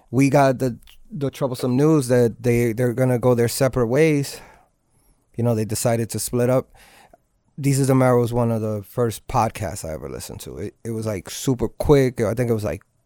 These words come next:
twenty minutes or something, some fucking hood shit. And hilarious, you know? But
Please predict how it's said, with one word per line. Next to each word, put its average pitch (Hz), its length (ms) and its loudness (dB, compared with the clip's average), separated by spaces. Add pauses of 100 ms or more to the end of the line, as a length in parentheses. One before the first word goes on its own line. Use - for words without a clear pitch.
(100)
twenty 131 260 0
minutes 120 460 0
or 113 80 2
something, 120 480 0
some 113 200 -2
fucking 110 420 -2
hood 123 140 2
shit. 120 280 -4 (560)
And 120 460 0 (260)
hilarious, 143 580 0 (180)
you 143 200 -2
know? 123 180 -4 (1400)
But 135 440 0